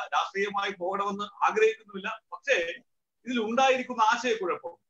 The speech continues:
അത് നമുക്ക് പുറത്തു കൊണ്ടുവരണം. അതിന് കഴിയുന്ന ആളുകൾ എന്നുള്ള നിലയിൽ, നിങ്ങൾക്ക് നേരിട്ട് അവിടെ ഉണ്ടായിരുന്ന ആളുകൾ എന്നുള്ള നിലയിൽ നിങ്ങളുടെ ആ തുറന്നു പറച്ചിൽ അനിവാര്യമാണ്. നമ്മുടെ പൊതുസമൂഹത്തിന് അത് തിരിച്ചറിയാൻ കാരണമാകും എന്നുള്ളത് കൊണ്ടാണ്.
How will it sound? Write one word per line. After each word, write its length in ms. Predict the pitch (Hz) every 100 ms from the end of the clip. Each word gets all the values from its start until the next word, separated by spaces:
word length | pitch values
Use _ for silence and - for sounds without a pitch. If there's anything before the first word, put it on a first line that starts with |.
| -
അത് 180 | 180 233
നമുക്ക് 320 | 240 233 247 233 226 _ _ _ _ _
പുറത്തു 240 | 185 233 269
കൊണ്ടുവരണം. 600 | 240 220 208 170 156 160
അതിന് 180 | 190 240
കഴിയുന്ന 540 | 240 190 208 240 240
ആളുകൾ 440 | 226 220 226 233
എന്നുള്ള 200 | 208 214
നിലയിൽ, 400 | 208 208 214 196
നിങ്ങൾക്ക് 560 | 196 220 - 214 - 170
നേരിട്ട് 260 | 214 254 226
അവിടെ 160 | 220
ഉണ്ടായിരുന്ന 480 | 226 202 208 208 202
ആളുകൾ 300 | 196 202 202
എന്നുള്ള 320 | 202 202 202
നിലയിൽ 300 | 196 202 202 - _ _ _ 165
നിങ്ങളുടെ 280 | 202 240
ആ 200 | 240 233 202
തുറന്നു 240 | 202 226
പറച്ചിൽ 360 | 214 208 202 208 208 _ _ _ -
അനിവാര്യമാണ്. 640 | 175 202 220 220 208 208
നമ്മുടെ 180 | 208 196
പൊതുസമൂഹത്തിന് 640 | 196 180 202 208 208 196 202
അത് 280 | 196 202 196 _ _ -
തിരിച്ചറിയാൻ 480 | 196 214 208 208 208 196
കാരണമാകും 560 | 185 208 220 208 214 233 214
എന്നുള്ളത് 340 | 220 226 147
കൊണ്ടാണ്. 340 | - - -